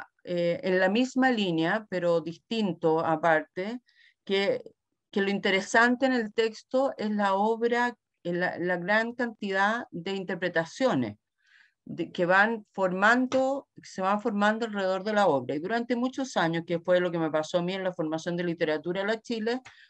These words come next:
uno no, no, no veía ni la vida del autor, ni el contexto,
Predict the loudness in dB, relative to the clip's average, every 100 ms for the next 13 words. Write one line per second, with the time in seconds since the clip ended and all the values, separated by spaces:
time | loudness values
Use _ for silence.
0 | _ -4 0 0 2 4 4 2 -2 _
1 | _ _ _ _ _ _ _ -4 -2 -2
2 | -4 -4 0 6 8 8 6 4 0 -8
3 | -10 -6 0 2 2 2 4 4 4 0
4 | -2 -4 -2 0 0 -2 -2 2 2 2
5 | -2 -2 -4 -4 -4 -4 -6 -10 -4 -4